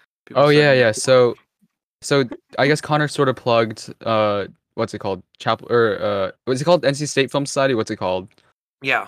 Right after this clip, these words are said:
Speaker 1: that's what it is.
Speaker 2: N C State. So we have Chapel Hill Film Society, <clears throat> the better one. And, uh,
Speaker 1: That's
Speaker 2: we
Speaker 1: no, about, tell them what you said. They're not gonna think it's what they said. They're not gonna think it's
Speaker 2: Well,
Speaker 1: better.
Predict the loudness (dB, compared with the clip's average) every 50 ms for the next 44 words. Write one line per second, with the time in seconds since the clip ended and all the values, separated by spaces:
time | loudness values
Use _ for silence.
0 | -10 _ _ -12 -10 -10 -10 -10 -10 -10 -12 -14 -16 -20 _ _ _ _ _ _
1 | -4 -2 -2 -2 -4 -4 -4 -4 -4 -2 -2 0 2 2 2 2 0 -2 -2 -2
2 | -2 -2 -2 -2 -2 -2 -6 -8 -8 -10 -10 -8 -6 -4 -4 -4 -6 -8 -12 -12
3 | -14 _ _ _ _ _ _ _ _ _ _ -6 -4 0 0 2 2 2 2 2
4 | 2 2 2 0 -2 -4 -6 -6 -12 _ _ -20 _ _ _ _ _ _ _ _
5 | 2 2 4 4 6 6 6 6 6 6 4 4 2 0 -4 -10 -12 -4 -2 0
6 | 2 2 2 2 2 0 0 -2 -6 -12 -14 -16 -14 -14 -4 0 2 2 2 0
7 | -6 -18 -12 -8 -6 -4 -2 -2 -4 -4 -4 -8 -8 -4 -4 -4 -4 -4 -6 -6
8 | -6 -6 -8 -8 -8 -10 -10 -10 -10 -10 -12 -12 -16 -16 -14 -12 -10 -10 -10 -10
9 | -10 -8 -10 -10 -10 -10 -12 -12 -10 -12 -12 -12 -12 -10 -2 0 4 6 6 6
10 | 6 4 0 -6